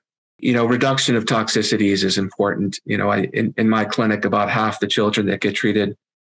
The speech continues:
for hepatoblastoma usually end up with hearing aids for hearing loss as a long-term side effect. And, um, understanding, can we give less cisplatin to some of these kids?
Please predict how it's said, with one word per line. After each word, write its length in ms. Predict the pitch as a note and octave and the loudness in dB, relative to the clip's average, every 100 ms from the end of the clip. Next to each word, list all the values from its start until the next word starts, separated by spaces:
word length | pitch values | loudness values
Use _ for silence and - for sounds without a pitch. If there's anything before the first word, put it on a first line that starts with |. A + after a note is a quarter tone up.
| _ - | _ -2
for 180 | G#2 | -2
hepatoblastoma 1080 | G2+ G#2+ G#2 G#2 G2 - G#2+ G#2 G2+ F#2+ - - | 0 0 0 0 0 0 2 2 0 -4 -8 -4
usually 400 | - A2+ G#2+ G#2 | 0 2 2 2
end 100 | G2+ | 2
up 160 | G2+ G2+ | 0 -2
with 140 | F#2+ | -2
hearing 300 | A#2 G#2 G2+ | 0 0 0
aids 340 | F#2+ F#2+ F#2 | 2 0 -2
for 140 | - G2 | -4 -2
hearing 260 | G2+ G2+ | 0 0
loss 420 | G2+ F#2 F#2 - - _ _ _ _ - | 0 0 0 -2 -8 _ _ _ _ -8
as 180 | - F#2+ | -4 0
a 60 | G2+ | 0
long-term 480 | G2+ G2+ G#2 G2 | 0 0 -2 -2
side 260 | F#2 G2+ G2 | 0 0 -2
effect. 360 | F#2+ G2 F#2+ - _ _ _ _ _ - | -2 -2 -4 -8 _ _ _ _ _ -4
And, 480 | G#2 G2 G2 F#2+ - | -2 0 0 -2 -2
um, 400 | G#2 G2+ G#2 - _ - - | -2 -2 -4 -8 _ -18 -4
understanding, 640 | B2+ A#2+ - A#2+ A2+ G#2+ F#2+ - _ - | 0 0 0 0 2 0 -2 -10 _ -4
can 140 | A#2 | 0
we 60 | A2 | 2
give 180 | G#2+ G2+ | 2 2
less 320 | G#2 G#2 - | 2 0 -2
cisplatin 640 | G#2+ - G#2+ G2 A2 G#2 - _ - | -2 0 0 0 0 -2 -4 _ -4
to 100 | G#2 | -2
some 200 | - G#2+ | 0 0
of 80 | G#2 | 2
these 180 | G2+ | 0
kids? 420 | - G#2+ G#2 - | 0 -2 -2 -4